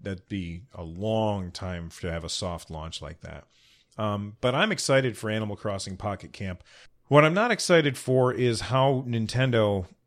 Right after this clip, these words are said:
outside of on their system, because the Switch's battery life is, I think it's fine.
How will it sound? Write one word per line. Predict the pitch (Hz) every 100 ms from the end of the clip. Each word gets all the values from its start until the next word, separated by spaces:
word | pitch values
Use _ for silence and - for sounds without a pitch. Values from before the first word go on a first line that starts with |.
| _ _ - - -
outside | 147 156 175 175
of | 143
on | 135 104
their | 110 117
system, | 110 - 76 - 67 73 _ _ _ -
because | 113 127 110
the | 107
Switch's | - 151 120 92
battery | 107 104 98 85
life | 80 78
is, | 82 85 _ _ _ -
I | 131
think | 131 107 82
it's | -
fine. | - 76 60 52